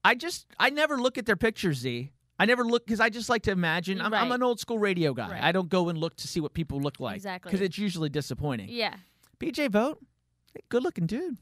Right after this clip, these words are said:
Speaker 2: All right.
Speaker 1: I was kind of, I was impressed.
Speaker 2: Okay.
Speaker 1: Couldn't really tell from the picture of Alex, but
Speaker 2: Right.
Speaker 1: I, I, but I, you, you know, in my head, it's like, oh, you know, I, I expect two giant nerds.
Speaker 2: <laughs>
Speaker 1: This is a podcast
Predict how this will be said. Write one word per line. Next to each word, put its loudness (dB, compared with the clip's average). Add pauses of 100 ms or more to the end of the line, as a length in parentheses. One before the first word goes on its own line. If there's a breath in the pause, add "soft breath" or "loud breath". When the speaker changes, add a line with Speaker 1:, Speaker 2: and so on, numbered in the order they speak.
(140)
Speaker 2:
All -14
right. -4
Speaker 1:
I 10
was 0
kind 2
of, 0
I 6
was -2
impressed. 0
Speaker 2:
Okay. -6
Speaker 1:
Couldn't 0
really 6
tell 4
from -2
the -4
picture -2
of -4
Alex, -2
but -6
Speaker 2:
Right. -2
Speaker 1:
I, 0
I, -2
but 0
I, 2
you, -2
you -2
know, 4
in 2
my 2
head, 0
it's -4
like, -2
oh, -2 (320)
you -4
know, -4
I, 0
I 0
expect -4
two -2
giant 0
nerds. 0 (120)
Speaker 2:
<laughs> -6
Speaker 1:
This -2
is -4
a 2
podcast 4